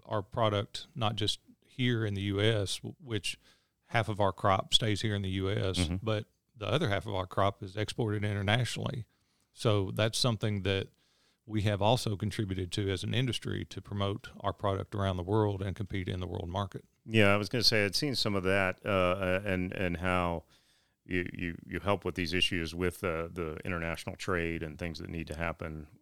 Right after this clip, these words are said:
Speaker 2: um, on that front. So it's a broad, broad-based benefit.
Speaker 1: It is.
Speaker 2: Or
Speaker 1: Yeah, and, and, and that's, that's something that, you know, um, typically your typical,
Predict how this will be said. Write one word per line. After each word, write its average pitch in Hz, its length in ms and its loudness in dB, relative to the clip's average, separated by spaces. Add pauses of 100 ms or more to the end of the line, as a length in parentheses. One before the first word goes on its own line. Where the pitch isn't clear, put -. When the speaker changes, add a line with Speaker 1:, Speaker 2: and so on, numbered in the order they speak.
Speaker 2:
um, 78 480 -6 (300)
on 85 200 -2
that 82 240 -2
front. 85 320 -4 (440)
So 107 180 4
it's 95 120 2
a 95 40 -2
broad, 92 440 4 (380)
broad-based 85 800 2
benefit. 82 480 -4 (220)
Speaker 1:
It 101 120 -2
is. 92 320 -6
Speaker 2:
Or 87 200 -4 (340)
Speaker 1:
Yeah, 131 220 6
and, 117 180 4
and, 123 260 2
and 117 180 2
that's, 120 360 0
that's 131 180 0
something 110 360 2
that, 104 300 -4
you 120 120 0
know, 95 240 -2 (320)
um, 104 280 -8 (280)
typically 113 420 2
your 98 220 -4 (380)
typical, 110 480 -2